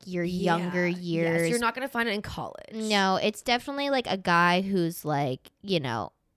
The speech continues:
Speaker 1: a little bit more on the mature side
Speaker 2: Mm-hmm.
Speaker 1: and very much
Speaker 2: Hitting
Speaker 1: ma-,
Speaker 2: thirty. <laughs>
Speaker 1: mature in terms of their, like,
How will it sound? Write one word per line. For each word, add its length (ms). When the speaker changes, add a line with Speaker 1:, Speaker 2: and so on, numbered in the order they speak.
Speaker 1:
a 220
little 300
bit 160
more 180
on 120
the 80
mature 480
side 580
Speaker 2:
Mm-hmm. 240
Speaker 1:
and 240
very 320
much 380
Speaker 2:
Hitting 280
Speaker 1:
ma-, 100
Speaker 2:
thirty. 540
<laughs> 20
Speaker 1:
mature 760
in 240
terms 400
of 300
their, 280
like, 640